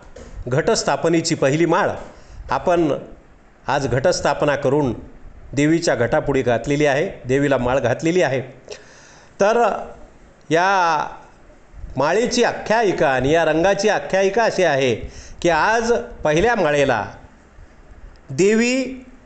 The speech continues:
शैलपुत्रीच्या रूपामध्ये येते आणि शैलपुत्री देवीची पूजा आपण पहिल्या माळेला करतो. आणि देवीच्या वस्त्राचा रंग हा जो वार त्या दिवशी येईल त्या वारावर ठरवला जातो.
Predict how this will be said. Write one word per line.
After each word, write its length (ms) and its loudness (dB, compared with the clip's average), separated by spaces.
शैलपुत्रीच्या 960 0
रूपामध्ये 560 2
येते 500 -2
आणि 180 0
शैलपुत्री 640 0
देवीची 400 0
पूजा 400 0
आपण 260 0
पहिल्या 380 0
माळेला 340 2
करतो. 440 -4
आणि 520 0
देवीच्या 420 2
वस्त्राचा 560 0
रंग 240 2
हा 140 -2
जो 400 4
वार 280 2
त्या 240 2
दिवशी 380 0
येईल 380 0
त्या 120 2
वारावर 460 2
ठरवला 420 2
जातो. 380 0